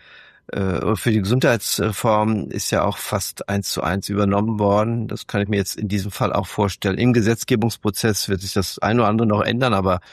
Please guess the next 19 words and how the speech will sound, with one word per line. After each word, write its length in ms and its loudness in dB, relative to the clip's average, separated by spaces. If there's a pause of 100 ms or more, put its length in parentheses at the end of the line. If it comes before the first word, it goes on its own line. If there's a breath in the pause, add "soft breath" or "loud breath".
(720 loud breath)
der 120 2
Grundkonsens 760 2
dazu, 380 0
das 200 0
ist 100 -2
schon 200 -2
beeindruckend, 640 -4
finde 240 -4
ich, 200 -10
äh, 200 -6 (160)
wie 260 0
das 480 0 (140)
jetzt 360 -2
offenbar 680 0 (960 loud breath)
in 120 4
die 100 4
richtige 360 0
Richtung 440 -2
läuft. 480 -4